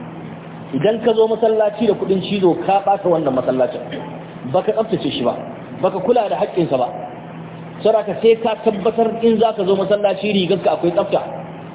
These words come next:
Ka kakkaɓe, ka yi addu'a ka saka ka zo. Za ka zo ka cutar da masallacin, sannan ka cutar da masallata. Domin kallon shi kadai zai cutar da wani. Baya ga nan kuma zai iya shiga jikin wani.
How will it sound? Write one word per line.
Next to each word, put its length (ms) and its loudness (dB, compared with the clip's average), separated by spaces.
Ka 80 2
kakkaɓe, 520 2
ka 80 2
yi 100 6
addu'a 420 2
ka 140 -2
saka 220 2
ka 100 -2
zo. 120 -4
Za 220 2
ka 80 4
zo 140 6
ka 100 -4
cutar 300 0
da 100 2
masallacin, 560 4
sannan 260 2
ka 80 0
cutar 300 2
da 80 2
masallata. 500 0
Domin 300 4
kallon 360 0
shi 80 -4
kadai 240 2
zai 100 2
cutar 260 0
da 80 4
wani. 200 0
Baya 260 2
ga 120 0
nan 160 -2
kuma 200 2
zai 240 4
iya 140 4
shiga 240 2
jikin 300 2
wani. 180 2